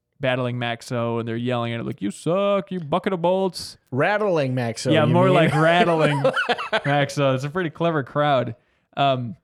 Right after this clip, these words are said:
Speaker 1: and so he gets out there, and it's kinda funny because they have to do the whole thing where, you know, they're introducing the different boxers, and the robot does, like, this awkward stand up during that
Speaker 2: Mm-hmm.
Speaker 1: moment. But then, like, Steel Kelly has to also, like, impersonate an awkward <laughs> stand up,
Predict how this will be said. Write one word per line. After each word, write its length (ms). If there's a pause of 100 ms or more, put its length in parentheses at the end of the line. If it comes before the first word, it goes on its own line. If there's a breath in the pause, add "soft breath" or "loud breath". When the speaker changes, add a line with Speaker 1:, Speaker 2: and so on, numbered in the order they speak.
(280)
Speaker 1:
and 140
so 300
he 120
gets 220
out 180
there, 80
and 60
it's 100
kinda 160
funny 220
because 240
they 160
have 160
to 80
do 100
the 140
whole 160
thing 360
where, 300 (400)
you 100
know, 100
they're 100
introducing 500
the 80
different 280
boxers, 500
and 100
the 60
robot 360
does, 140
like, 140
this 160 (100)
awkward 340
stand 360
up 160
during 220
that 100
Speaker 2:
Mm-hmm. 60
Speaker 1:
moment. 400 (300)
But 160
then, 140
like, 140
Steel 280
Kelly 380
has 180
to 120
also, 300
like, 160
impersonate 600
an 120
awkward 560
<laughs> 0
stand 520
up, 220